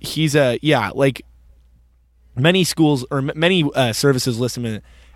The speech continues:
as a three-star recruit. He's definitely raw. Um, but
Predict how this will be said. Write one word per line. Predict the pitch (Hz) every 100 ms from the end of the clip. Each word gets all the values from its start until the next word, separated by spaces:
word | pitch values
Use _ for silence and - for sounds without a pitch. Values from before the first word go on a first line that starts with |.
| -
as | 123
a | 123
three-star | 123 127 120 131 117
recruit. | 107 120 117 101
He's | 120 107
definitely | 139 139 151 143
raw. | 117 117 110 110 113 - - - - - - - -
Um, | 104 98 95 95 - - - - - - - _ _ _ -
but | - 113